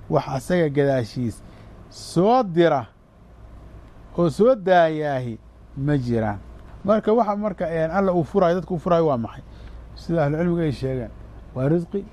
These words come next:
waa matar, waa roobka la soo dejinayo iyo risqigii iyo caafimaadkii iyo cilmi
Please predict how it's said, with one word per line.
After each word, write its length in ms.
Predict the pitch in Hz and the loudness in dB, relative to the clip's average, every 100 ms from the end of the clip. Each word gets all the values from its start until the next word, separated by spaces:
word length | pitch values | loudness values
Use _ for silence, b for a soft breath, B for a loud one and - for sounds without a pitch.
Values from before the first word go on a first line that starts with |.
| - - - - - - | -18 -20 -20 -18 -16 -4
waa 160 | 117 120 | 0 2
matar, 340 | 170 175 180 - - - - - - | 2 2 0 -2 -20 -20 -20 -20 -6
waa 80 | 113 | -2
roobka 240 | 170 165 156 | 0 0 -2
la 60 | |
soo 140 | 147 185 | 0 0
dejinayo 440 | 156 175 170 170 | 0 0 0 0
iyo 120 | 151 | 0
risqigii 440 | 165 170 190 180 175 B B B - | 0 0 -4 -4 -6 B B B -2
iyo 160 | 147 135 | 2 4
caafimaadkii 680 | 147 139 170 180 - 180 175 - - | 2 2 -2 -2 -4 -10 -10 -14 -2
iyo 160 | 139 139 | 2 4
cilmi 280 | 180 180 | 2 2